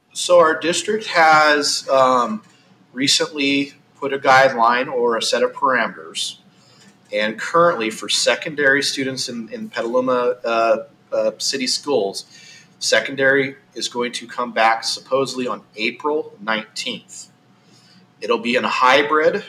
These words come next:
training. It's gonna be a little interesting the way it's set up. Uh, s-, not all the students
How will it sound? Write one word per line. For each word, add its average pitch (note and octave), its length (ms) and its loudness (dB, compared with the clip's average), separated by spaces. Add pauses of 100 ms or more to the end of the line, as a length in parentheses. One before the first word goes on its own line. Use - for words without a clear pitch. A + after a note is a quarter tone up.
training. C3 600 -4 (600)
It's - 120 -8
gonna C#3+ 340 -2
be C#3+ 180 -4
a - 60 2
little D#3 440 4
interesting E3+ 640 -4
the C#3+ 80 -6
way C3+ 200 2
it's D3 180 -2
set F3 240 4
up. D3+ 400 4 (560)
Uh, A2 480 2 (840)
s-, - 340 -4
not A#2+ 220 6
all C#3+ 160 6
the E3+ 100 0
students E3 640 -2